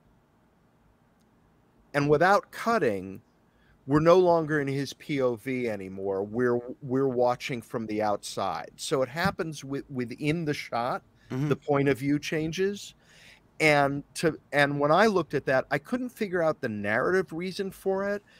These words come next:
Speaker 1: So to me, I thought, "Well, this is just being fancy for the sake of being fancy because I can." And may-, but maybe I missed it. Maybe there was, maybe there was a point to that.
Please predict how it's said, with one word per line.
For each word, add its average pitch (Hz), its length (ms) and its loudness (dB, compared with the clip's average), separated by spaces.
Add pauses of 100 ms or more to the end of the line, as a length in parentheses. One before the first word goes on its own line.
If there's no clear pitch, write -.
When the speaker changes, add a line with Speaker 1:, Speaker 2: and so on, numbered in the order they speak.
(140)
Speaker 1:
So - 280 2 (160)
to - 120 -8
me, 190 240 0
I 165 120 4
thought, 147 380 0 (140)
"Well, 156 200 4
this 208 260 -6
is 214 200 -8
just - 340 -4
being 151 220 -4
fancy 147 680 -4
for - 180 -8
the 107 100 -6
sake 147 520 -2
of 135 160 -6
being 120 280 -4
fancy 101 840 -6 (460)
because 120 320 -2
I 104 100 2
can." 101 760 -6 (680)
And 143 180 4
may-, 196 180 6 (300)
but 165 240 8
maybe 208 320 8
I 202 100 6
missed 208 360 -2
it. - 160 -6
Maybe 151 360 0
there 165 180 0
was, - 520 -6
maybe 156 440 -2
there 151 140 -2
was 147 160 -6
a 139 60 -4
point - 440 -6
to - 140 -12
that. 78 260 -14